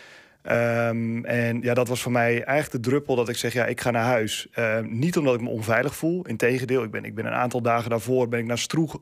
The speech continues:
toegegaan, ondanks dat ik het advies had van de N C T V om niet te gaan.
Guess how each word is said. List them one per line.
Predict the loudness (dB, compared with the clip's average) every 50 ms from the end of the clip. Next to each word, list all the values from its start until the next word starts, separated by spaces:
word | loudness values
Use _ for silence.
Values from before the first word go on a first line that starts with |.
| _ _
toegegaan, | -2 0 0 2 0 2 2 2 2 2 0
ondanks | -2 0 2 2 2 0 0
dat | -2 -4
ik | -6 -6
het | -6 -6
advies | -6 -4 -2 -2 0 0
had | 0 0
van | 0 -2
de | 0 0 0
N | 0
C |
T | -2 -2 -4 0
V | 2 2 2 2
om | 0 0
niet | 0 0 0
te | -2 0
gaan. | 2 4 4 4 2 0 -4